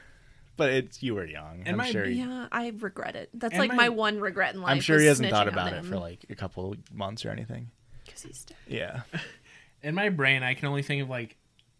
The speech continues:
Speaker 2: the commercial
Speaker 1: <laughs>
Speaker 2: toilet paper rolls where they're, like, two feet wide.
Speaker 3: No.
Speaker 1: And
Speaker 2: And
Speaker 1: he
Speaker 2: just, like, six of 'em.
Speaker 1: <laughs> drops it and just unrolls down the entire length of the mall.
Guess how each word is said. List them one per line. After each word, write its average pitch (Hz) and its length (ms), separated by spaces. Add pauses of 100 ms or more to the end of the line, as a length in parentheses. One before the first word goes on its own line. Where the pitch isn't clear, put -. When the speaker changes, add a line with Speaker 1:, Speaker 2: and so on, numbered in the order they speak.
Speaker 2:
the 143 280
commercial 143 640
Speaker 1:
<laughs> - 0
Speaker 2:
toilet 160 340
paper 190 260
rolls 208 220
where 202 140
they're, 202 160
like, 196 360
two 202 240
feet 220 300
wide. 175 420
Speaker 3:
No. 202 360
Speaker 1:
And 220 140
Speaker 2:
And 165 160
Speaker 1:
he 208 100
Speaker 2:
just, 262 120
like, 277 140
six - 400
of - 200
'em. - 760
Speaker 1:
<laughs> 165 60
drops 175 320
it 208 100
and 196 100
just 196 200
unrolls 170 460
down 170 180
the 156 100
entire 143 440
length 151 300
of 165 80
the 170 80
mall. 151 480